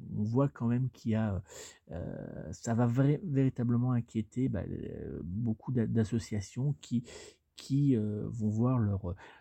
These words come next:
euh, leur, euh, le, le nombre de demandes d'aide exploser. D'ailleurs, les associations d'aide alimentaire tireront la sonnette d'alarme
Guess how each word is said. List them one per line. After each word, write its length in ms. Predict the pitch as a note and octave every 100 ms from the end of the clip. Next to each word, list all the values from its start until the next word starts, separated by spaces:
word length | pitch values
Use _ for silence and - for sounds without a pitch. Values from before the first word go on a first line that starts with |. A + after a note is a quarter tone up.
| _ -
euh, 580 | - G1+ G1+ G1+ G1+ -
leur, 520 | - G#2 G2+ G2 -
euh, 360 | F#2 - F2+ F2
le, 140 | F2+
le 180 | F#2 F#2+
nombre 260 | G2+ C3 C3
de 120 | A2+
demandes 400 | G#2 G2+ G#2+ G2
d'aide 440 | G#2 A#2+ A#2 F2 -
exploser. 600 | - - - G#2+ A2 -
D'ailleurs, 300 | F2 F2+ B2+
les 160 | C3 A#2
associations 640 | A2 A2+ - A2 - A2
d'aide 260 | G2+ A#2+ B2+
alimentaire 680 | A2+ A2+ G#2+ G2+ B2 C#3 -
tireront 460 | - C3+ B2 A2+ B2
la 80 | A2
sonnette 420 | - C3+ C3+ C3
d'alarme 440 | B2 A2+ A2+ C3